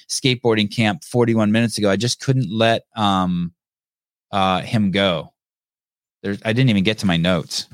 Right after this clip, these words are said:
It's like, but, uh, but, but man, we, we sure did explore a lot. So many interesting people with such crazy, crazy history on this planet.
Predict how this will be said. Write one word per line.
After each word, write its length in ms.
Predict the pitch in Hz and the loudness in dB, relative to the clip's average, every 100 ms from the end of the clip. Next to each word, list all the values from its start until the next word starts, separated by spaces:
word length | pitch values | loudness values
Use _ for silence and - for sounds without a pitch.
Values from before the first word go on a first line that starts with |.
| - _ - - | -20 _ -20 -16
It's 160 | - | -8
like, 300 | 87 76 - _ _ _ _ _ _ _ _ _ _ _ _ _ _ _ _ - | -6 -8 -16 _ _ _ _ _ _ _ _ _ _ _ _ _ _ _ _ 0
but, 100 | 117 | 2
uh, 100 | 117 | 4
but, 300 | 113 117 - | 2 0 -2
but 220 | 113 113 85 110 _ _ - | -2 -2 -2 -10 _ _ -6
man, 220 | 123 123 | 2 2
we, 140 | 107 95 | 2 -2
we 180 | 104 | -4
sure 240 | 101 - 117 | -4 -2 0
did 160 | 110 | 0
explore 400 | 101 - - 110 | -2 -6 -4 -2
a 60 | 98 | 0
lot. 380 | 98 95 87 - _ _ _ _ _ _ _ _ _ _ _ - | 2 0 0 -6 _ _ _ _ _ _ _ _ _ _ _ -16
So 240 | - 120 | -6 -4
many 240 | 110 101 | -2 -2
interesting 440 | 98 95 98 95 87 | -4 -6 -8 -6 -6
people 240 | 95 90 | -6 -4
with 100 | 92 | -4
such 300 | - 92 - | -2 -4 -2
crazy, 280 | 101 98 95 | -2 -2 -4
crazy 360 | - 104 101 98 | -6 -6 -6 -6
history 460 | 101 98 107 98 | -8 -10 -12 -14
on 120 | 95 | -14
this 140 | 95 - | -16 -18
planet. 340 | 98 95 95 | -18 -16 -18